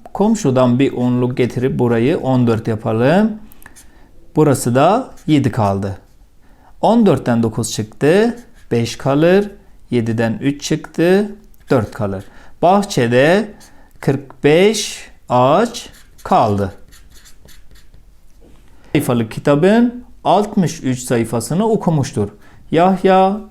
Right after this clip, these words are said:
kitabı bitirmek için kaç sayfa kitap okuması gerekir?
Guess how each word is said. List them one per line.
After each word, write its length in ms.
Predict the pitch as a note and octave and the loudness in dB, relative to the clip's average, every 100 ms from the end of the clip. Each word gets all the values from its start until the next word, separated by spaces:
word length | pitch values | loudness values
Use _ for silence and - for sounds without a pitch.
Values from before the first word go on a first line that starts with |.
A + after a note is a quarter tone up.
| - - | -14 -6
kitabı 440 | B2 B2+ C3+ E3+ | -4 -2 -2 -2
bitirmek 460 | E3+ F3 E3+ F#3+ F#3+ | -2 -2 -2 -4 -4
için 440 | - G3+ G#3 G#3+ | -4 -2 -2 -4
kaç 200 | - B3 | -4 -4
sayfa 480 | - C#3+ A#2+ - C#3+ | -2 -2 -2 -2 -6
kitap 340 | - - A#2 | -6 -6 -4
okuması 800 | A2+ - B2+ A#2+ - F3+ A#3 B3 - - - | -6 -4 -4 -2 0 2 2 -2 -14 -10 0
gerekir? 540 | E3 A2+ G#2+ G#2 G2 | 0 0 -2 -6 -8